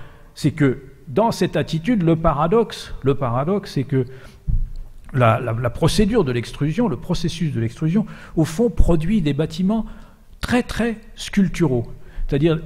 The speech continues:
où la dimension sculpturale prend une importance absolument considérable, jusqu'à un moment où cette, euh, dimension sculpturale peut presque, dans ses schémas, devenir arbitraire,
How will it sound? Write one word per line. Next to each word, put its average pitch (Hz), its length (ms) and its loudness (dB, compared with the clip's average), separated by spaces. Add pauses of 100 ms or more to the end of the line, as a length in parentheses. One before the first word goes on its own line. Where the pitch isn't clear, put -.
(120)
où 180 100 4
la 160 100 4
dimension 185 640 2
sculpturale 180 560 0
prend 208 340 4
une 147 120 0
importance 180 540 0
absolument 160 480 2
considérable, 139 580 2
jusqu'à 175 480 2
un 147 140 4
moment 202 340 4
où 156 80 0
cette, - 380 -4
euh, 117 140 2 (260)
dimension 175 400 6
sculpturale 170 440 2
peut 180 220 8
presque, - 560 0 (300)
dans 131 180 0
ses - 200 0
schémas, 165 360 2 (380)
devenir 127 480 4
arbitraire, 120 580 -4